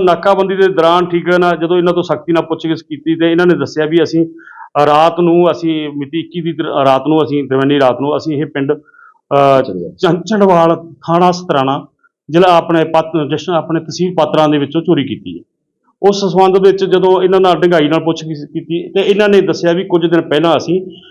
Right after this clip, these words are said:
Speaker 1: ਨਿਆਲ, ਅਹ, ਦੇ ਪ-, ਪਿੰਡ ਤੋਂ ਵੀ ਅਸੀਂ ਇੱਕ ਟਰੈਕਟਰ, Eicher ਟਰੈਕਟਰ ਚੋਰੀ ਕੀਤਾ ਸੀਗਾ।
Speaker 2: ਹੂੰ।
Speaker 1: ਉਸ ਸੰਬੰਧੀ ਜੋ ਟਰੈਕਟਰ ਇਹਨਾਂ ਨੇ ਚੋਰੀ ਕੀਤਾ ਸੀ, ਅਸੀਂ ਨੇ ਉਹ ਵੀ ਰਿਕਵਰ ਕਰਵਾ ਲਿਆ।
Speaker 2: ਇਹ ਚੋਰੀਆਂ ਜਿਹੜੀ ਕਰਦੇ ਸੀ, ਕਿਸਾਨਾਂ ਦਾ ਸਮਾਨ, ਟਰੈਕਟਰ, ਟਰਾਲੀਆਂ, ਹੋਰ ਵੀ ਕੁਛ ਕਰਦੇ ਸੀ?
Speaker 1: ਇਹ ਜੋ ਟਰੈਕਟਰ, ਟਰਾਲੀਆਂ ਕਿਸਾਨ ਆਪਣੇ ਜ਼ਿਮੀਂਦਾਰ ਜੋ, ਅ,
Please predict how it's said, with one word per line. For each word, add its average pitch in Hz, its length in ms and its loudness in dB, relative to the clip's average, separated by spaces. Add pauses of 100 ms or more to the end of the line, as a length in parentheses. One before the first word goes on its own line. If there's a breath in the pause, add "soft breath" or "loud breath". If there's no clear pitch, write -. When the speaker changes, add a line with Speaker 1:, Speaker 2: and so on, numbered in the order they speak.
(200 loud breath)
Speaker 1:
ਨਿਆਲ, 160 420 4
ਅਹ, 156 960 0
ਦੇ 156 120 -4
ਪ-, 147 340 -2
ਪਿੰਡ 147 160 -4
ਤੋਂ 156 160 -2
ਵੀ 160 260 -4
ਅਸੀਂ 202 180 -4
ਇੱਕ 202 120 -2
ਟਰੈਕਟਰ, 175 360 -2
Eicher - 340 2
ਟਰੈਕਟਰ 175 260 0
ਚੋਰੀ 151 220 2
ਕੀਤਾ 113 260 -4
ਸੀਗਾ। 107 220 -8
Speaker 2:
ਹੂੰ। 98 280 -12 (420 loud breath)
Speaker 1:
ਉਸ 214 120 0
ਸੰਬੰਧੀ 214 300 2
ਜੋ 196 280 4
ਟਰੈਕਟਰ 185 260 -2
ਇਹਨਾਂ 202 180 2
ਨੇ 202 100 4
ਚੋਰੀ 185 260 2
ਕੀਤਾ 180 300 0
ਸੀ, 180 180 -4 (120)
ਅਸੀਂ 190 180 -2
ਨੇ 185 100 4
ਉਹ 180 160 4
ਵੀ 185 100 2
ਰਿਕਵਰ 170 300 0
ਕਰਵਾ 143 280 2
ਲਿਆ। 135 220 0 (260)
Speaker 2:
ਇਹ 175 80 -4
ਚੋਰੀਆਂ 175 360 2
ਜਿਹੜੀ 170 120 4
ਕਰਦੇ 156 280 2
ਸੀ, 147 120 2
ਕਿਸਾਨਾਂ 147 520 2
ਦਾ 160 120 4
ਸਮਾਨ, 139 400 0
ਟਰੈਕਟਰ, 131 280 2
ਟਰਾਲੀਆਂ, 135 300 2
ਹੋਰ 147 140 4
ਵੀ 175 60 4
ਕੁਛ 165 120 -4
ਕਰਦੇ 160 360 -10
ਸੀ? 226 400 -4
Speaker 1:
ਇਹ 220 260 4
ਜੋ 185 360 4
ਟਰੈਕਟਰ, 185 320 0
ਟਰਾਲੀਆਂ 180 400 2
ਕਿਸਾਨ 165 460 -2
ਆਪਣੇ 165 300 2
ਜ਼ਿਮੀਂਦਾਰ 156 460 2
ਜੋ, 151 600 -2
ਅ, - 40 -12